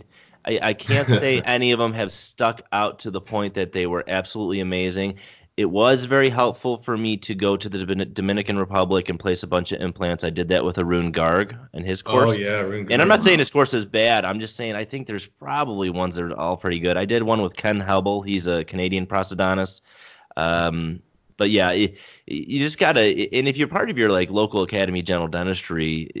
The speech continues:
Speaker 1: you just, you get these courses, they just come by you, and they're random. They're random as hell. It's like bonding and molars and bonding composites and molars. You're like, "I don't wanna take a class on bonding composites and molars," but then you go to the course and you're like, "Wow, this is really cool. I learned a lot about adhesion and stuff like that."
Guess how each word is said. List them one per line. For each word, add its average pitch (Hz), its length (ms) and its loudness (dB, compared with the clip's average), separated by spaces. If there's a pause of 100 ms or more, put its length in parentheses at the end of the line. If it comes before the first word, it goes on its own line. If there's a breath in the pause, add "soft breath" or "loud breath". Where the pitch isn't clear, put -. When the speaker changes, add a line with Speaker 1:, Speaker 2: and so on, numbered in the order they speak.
(220)
Speaker 1:
you 110 360 -8
just, 131 240 2
you 135 140 0
get 147 160 4
these 104 160 -2
courses, 117 380 2
they 90 80 2
just 85 180 -4
come 107 220 0
by 87 160 2
you, 95 480 4
and 85 580 -6
they're 127 180 0
random. 90 580 2
They're 127 140 -4
random 104 380 -2
as 82 80 -8
hell. 110 220 2
It's 82 100 -6
like 85 220 -6
bonding 107 500 0
and 90 160 0
molars 85 540 0
and 80 180 -8 (300 loud breath)
bonding 131 260 0
composites 120 440 -2
and 107 100 -4
molars. 104 320 -2
You're 101 100 -4
like, 104 120 -6
"I 135 60 -8
don't 226 100 -10
wanna 131 120 -8
take 80 220 -12
a 76 40 -16
class 85 320 -6
on 85 140 -6
bonding 85 320 -6
composites 87 480 -4
and 82 100 -4
molars," 98 360 0
but 101 100 -2
then 117 140 2
you 110 80 0
go 117 80 4
to 110 40 2
the 104 60 -2
course 123 280 0
and - 40 -6
you're 113 80 0
like, 107 100 -2
"Wow, - 180 -2
this 101 140 -4
is 92 140 -6
really 107 180 2
cool. 127 220 2
I 85 60 -2
learned 90 220 4
a 87 40 4
lot 87 140 2
about 85 240 2
adhesion 87 400 -2
and 80 120 -4
stuff 78 220 -4
like 80 160 -6
that." 78 240 -2